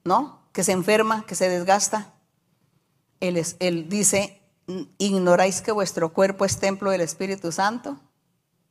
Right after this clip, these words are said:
el cual está en vosotros, el cual tenéis de Dios y no sois vuestros? Pues habéis sido comprados por precio.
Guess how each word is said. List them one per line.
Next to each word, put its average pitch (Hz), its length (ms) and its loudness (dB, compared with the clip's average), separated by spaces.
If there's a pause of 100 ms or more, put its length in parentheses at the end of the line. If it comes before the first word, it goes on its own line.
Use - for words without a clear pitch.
(640)
el 196 180 2
cual 214 220 8
está 220 220 4
en 214 120 0
vosotros, 233 800 2 (680)
el 208 180 2
cual 214 260 4
tenéis 220 380 0
de 214 140 4
Dios 208 560 2 (340)
y 190 140 0
no 190 200 4
sois 202 420 2
vuestros? 226 680 -2 (880)
Pues 185 220 2
habéis 175 320 4
sido 196 320 2
comprados 202 920 2 (120)
por 160 260 0
precio. - 520 2